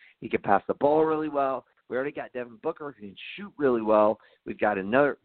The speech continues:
group of guys. We've got Mikal Bridges. We've got T J Warren. Both of those guys can shoot really well. You know, we take Lonzo Ball and, and we pair him with the rest of these guys and Ayton, like, you know, holding down the, the, the center position. Like,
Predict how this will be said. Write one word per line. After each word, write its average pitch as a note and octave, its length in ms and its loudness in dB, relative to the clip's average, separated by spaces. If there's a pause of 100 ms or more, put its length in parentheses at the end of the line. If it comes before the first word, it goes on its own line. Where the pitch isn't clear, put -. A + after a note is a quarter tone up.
(180)
group C#3 240 -4
of B2 80 -10
guys. A#2 340 0
We've - 80 -20
got E2+ 240 -8
Mikal G#2 380 -2
Bridges. C3+ 380 -2
We've A2+ 80 -20
got G#2+ 140 -6 (100)
T A2 180 -6
J F#2 60 -8
Warren. B2+ 340 0
Both A2+ 120 4
of F#2 60 -6
those B2 220 0
guys C3 260 2
can A2+ 120 -10 (100)
shoot B2 160 -14
really A2 240 4
well. G#2 320 4 (300)
You G#2+ 120 -6
know, F#2+ 120 -4 (240)
we F#2 100 0 (640)
take F#3+ 160 2
Lonzo E3 360 0
Ball A#2 500 -2 (320)
and, G#2+ 140 -18
and A#2 160 -18
we A#2 100 -10
pair C#3 300 -4
him C#3 280 -4
with A#2+ 120 -6 (200)
the G#2+ 60 -6
rest A#2 300 2
of A#2 100 -10
these G#2+ 240 -6
guys G#2+ 300 -2
and F#2 100 -14
Ayton, A2 460 -12 (340)
like, G#2 160 -2 (460)
you A#2+ 100 0
know, F#2 140 2
holding C3 320 0
down A#2+ 220 2
the, F#2 200 0 (140)
the, F#2+ 120 -2 (120)
the F#2+ 160 -10
center E3 180 0
position. G2 500 -6 (320)
Like, F#2+ 180 -2